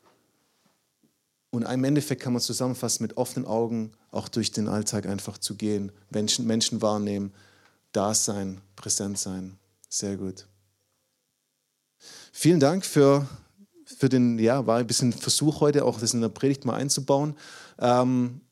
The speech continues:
ich find's immer spannend, dann einfach, wenn auch ein Bild entsteht und wenn ein bisschen Interaktion da ist. Deswegen, um es noch mal zusammenzufassen, mich persönlich, und ich hoffe, euch auch, spornt der Gedanke extrem an,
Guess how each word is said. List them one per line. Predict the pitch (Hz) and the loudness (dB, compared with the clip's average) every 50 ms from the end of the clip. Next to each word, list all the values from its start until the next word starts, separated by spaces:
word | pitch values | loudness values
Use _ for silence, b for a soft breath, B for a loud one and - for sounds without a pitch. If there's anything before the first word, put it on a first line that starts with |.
| _ | _
ich | - 131 - | -4 -2 0
find's | - 139 135 | 2 2 2
immer | 139 135 | 4 2
spannend, | 131 - - 127 127 131 127 117 | 2 2 2 2 2 2 2 0
dann | 120 120 | 0 -2
einfach, | 117 113 - 120 113 | -2 -4 -4 -2 0
wenn | 120 120 | 2 2
auch | 117 | 4
ein | 117 117 117 | 4 4 6
Bild | 135 139 139 | 6 4 4
entsteht | 139 127 123 - - - 135 127 131 127 127 | 4 4 2 2 2 4 4 4 4 4 2
und | 117 | 2
wenn | 110 113 113 113 | 2 2 2 0
ein | 110 B B B B B B | -2 B B B B B B
bisschen | - - - - 131 | 0 2 2 2 2
Interaktion | 135 127 131 113 113 - - - 135 131 131 120 | 2 2 2 2 2 2 2 2 4 4 2 4
da | 110 107 104 | 4 4 4
ist. | 107 120 123 - - B B B B B B B | 4 4 2 2 0 B B B B B B B
Deswegen, | B 123 - - - 135 139 139 131 135 135 127 - - _ _ _ _ _ _ _ _ _ - - - _ - | B 4 4 6 6 8 8 8 6 4 2 0 -4 -14 _ _ _ _ _ _ _ _ _ -20 -20 -12 _ 2
um | 135 131 | 4 6
es | 135 127 - | 6 6 6
noch | 143 | 6
mal | 139 135 131 127 | 4 4 4 4
zusammenzufassen, | - - 120 - 131 131 135 135 - - 123 - - 127 123 - - 139 127 123 123 b b b b b b b b b b b b b b b _ _ _ - | 2 2 2 2 2 2 2 2 0 0 0 0 2 2 2 2 2 0 0 -2 -6 b b b b b b b b b b b b b b b _ _ _ 0
mich | 135 160 - - | 2 2 2 2
persönlich, | - 135 - 147 156 147 131 113 | 2 4 4 4 4 4 2 2
und | 113 | 0
ich | 113 - | 0 0
hoffe, | 135 135 - - | 0 0 2 2
euch | 131 127 - 113 | 2 2 2 0
auch, | 110 123 - | 0 2 4
spornt | - - - - - 131 131 139 147 147 - - - - _ _ | 4 4 4 4 4 4 4 4 4 2 0 0 -2 -4 _ _
der | - 143 - 131 120 | -8 -2 2 2 2
Gedanke | 110 120 113 - 120 131 139 131 - 139 131 127 - - _ _ _ _ _ _ _ _ _ _ _ _ _ | 2 2 2 2 2 0 0 0 0 2 2 0 0 -4 _ _ _ _ _ _ _ _ _ _ _ _ _
extrem | - 123 - - - - - 139 135 123 | 0 2 2 2 2 4 4 4 4 4
an, | 120 117 120 123 123 123 123 | 2 0 2 2 2 0 -2